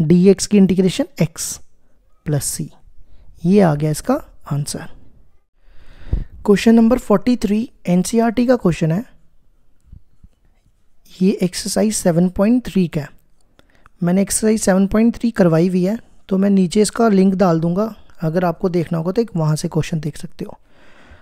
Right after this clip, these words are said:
अब आ जाओ इसके बाद क्वेश्चन नंबर फ़ोर्टी फ़ोर पे।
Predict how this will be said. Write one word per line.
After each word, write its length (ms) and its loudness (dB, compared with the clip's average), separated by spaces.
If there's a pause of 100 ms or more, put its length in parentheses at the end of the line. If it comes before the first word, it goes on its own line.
(160)
अब 120 0
आ 120 4
जाओ 160 2
इसके 280 -2
बाद 280 -2
क्वेश्चन 300 0
नंबर 220 -2
फ़ोर्टी 320 -2
फ़ोर 240 -4
पे। 160 -14